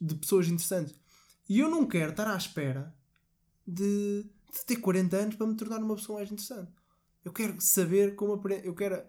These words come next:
aprender e quero melhorar esta merda minha que, que é, pronto, que é melhorar a minha confiança.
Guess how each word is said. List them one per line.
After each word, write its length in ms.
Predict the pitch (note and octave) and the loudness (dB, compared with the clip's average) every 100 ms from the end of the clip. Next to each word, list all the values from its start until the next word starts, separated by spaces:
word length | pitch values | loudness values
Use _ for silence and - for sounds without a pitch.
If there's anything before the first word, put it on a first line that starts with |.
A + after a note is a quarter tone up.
| _ _ _ | _ _ _
aprender 520 | E3+ F#3 F3+ F3+ F#3 | -2 4 4 4 2
e 80 | D#3+ | 2
quero 220 | E3 D3 | -2 -2
melhorar 320 | D#3 D#3 E3+ F3 | -2 -2 -2 -2
esta 280 | E3 E3+ | -4 -4
merda 300 | E3 F3 E3+ F3 | -2 -2 0 0
minha 420 | F#3 G3 G#3 G3+ - _ _ _ _ _ _ _ _ | 0 0 -4 -6 -16 _ _ _ _ _ _ _ _
que, 1080 | G3+ G3 G3 F#3+ F#3+ F#3+ F#3 F#3 F#3 F#3 F#3 F3+ F3+ _ _ _ _ | 0 2 2 0 -2 -2 -2 -2 -4 -4 -6 -10 -14 _ _ _ _
que 240 | - F3 | -6 -2
é, 600 | F#3 F#3 F3+ F3+ F3+ F3+ - _ _ | -2 -4 -6 -6 -8 -10 -16 _ _
pronto, 180 | C#4 - | -16 -8
que 100 | G3+ | -4
é 20 | |
melhorar 300 | F3+ F3 F3 | -2 -2 -2
a 40 | |
minha 160 | F3 E3+ | -4 -4
confiança. 460 | F3 F#3 F3 D#3+ | -6 -6 -8 -8